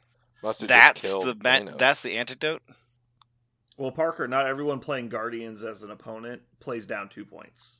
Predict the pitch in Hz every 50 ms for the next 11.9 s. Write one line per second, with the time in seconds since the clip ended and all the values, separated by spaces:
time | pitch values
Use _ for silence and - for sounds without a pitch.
0 | _ 101 101 101 98 87 90 - - 143 120 110 101 98 113 107 92 101 101 95
1 | - - 95 - - - 110 107 104 - - - 110 107 101 - - - - -
2 | - - - - _ _ _ _ _ _ _ - - - _ _ _ _ _ _
3 | _ _ _ _ _ _ _ _ _ _ - 170 170 151 147 139 139 131 135 127
4 | 117 113 107 - - 120 104 104 104 107 107 104 92 98 95 98 110 107 101 101
5 | 98 - - - - - 185 131 113 117 120 120 120 107 117 101 - 131 113 131
6 | - - - 127 - - 120 113 104 - - 107 98 98 101 92 - - - 98
7 | 90 - - - - - - - - _ _ _ _ _ _ - 170 156 - -
8 | _ - - - - - 185 190 190 190 226 226 226 190 160 175 185 190 175 160
9 | 143 127 120 - 123 113 120 120 - 170 196 202 - - 247 - - - 302 -
10 | - - - - - 208 220 208 240 269 302 - - 240 233 - - - 302 285
11 | 285 285 269 269 233 220 202 - - - 185 170 170 165 143 123 117 123